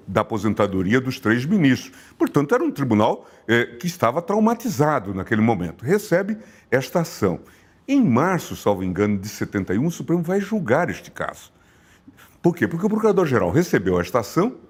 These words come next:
e arquivou. Arquivou. Não fez nada. "Senhor, eu sou o dominus litis, eu sou o titular da ação e não vou fazer isso."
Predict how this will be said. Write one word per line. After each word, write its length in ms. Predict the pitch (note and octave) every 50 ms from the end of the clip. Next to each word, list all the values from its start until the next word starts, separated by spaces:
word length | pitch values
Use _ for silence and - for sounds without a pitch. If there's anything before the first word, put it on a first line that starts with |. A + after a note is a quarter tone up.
| _ _ _ _ _ -
e 140 | F3 E3
arquivou. 840 | D3+ E3+ F#3+ - - B3+ G3+ D#3+ C#3+ A#2+ G#2 - - - - - _ _ _ _ -
Arquivou. 600 | A#2+ - - D#4 B3+ D3 G#2+ - - - - - _ _ -
Não 240 | A#2+ C#3 D#3 G#3
fez 240 | G3+ - F3 F3+ E3
nada. 280 | B2+ F#2+ D#2+ D2 C#2+ - - _ _
"Senhor, 220 | - D3+ A2 - - - -
eu 140 | E4+ F4+ -
sou 220 | - - D#3 C3+
o 20 | A2
dominus 460 | F#2 A2 G#2 G#2+ A2 A2+ C3 C#3+ A2+
litis, 460 | A#2 D3+ G3+ A#3 A3 - G#2+ F#2+ F#2+
eu 160 | D3 F3 F#3 E3+
sou 480 | - - - D3+ C3 A2+ - - - -
o 100 | - A2+
titular 460 | A2 A#2+ A#2 - G#2+ G#2+ G2+ G#2 B2
da 80 | C#3 F#3+
ação 320 | G#3 - - G#3+ C#4 D4+ - - - - - -
e 120 | E4 D4
não 260 | A#3+ E3+ E3 A3 B3
vou 140 | F3+ D#3 C3+
fazer 440 | - - G2+ F2+ F#2 F#2 E2+ C#2+ -
isso." 280 | - - - - -